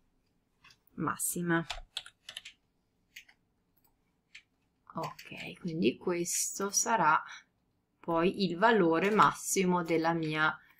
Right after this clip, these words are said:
ehm, del mio resistore, della mia resistenza.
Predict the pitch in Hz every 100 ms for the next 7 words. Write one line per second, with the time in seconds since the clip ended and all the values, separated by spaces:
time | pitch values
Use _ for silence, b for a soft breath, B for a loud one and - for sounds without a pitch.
0 | b b b b _ 165 160 156 147 147
1 | - - 185 180 156 151 143 143 - -
2 | - - - _ _ _ _ _ _ _
3 | _ _ - 156 143 151 143 143 139 -
4 | - - 151 160 -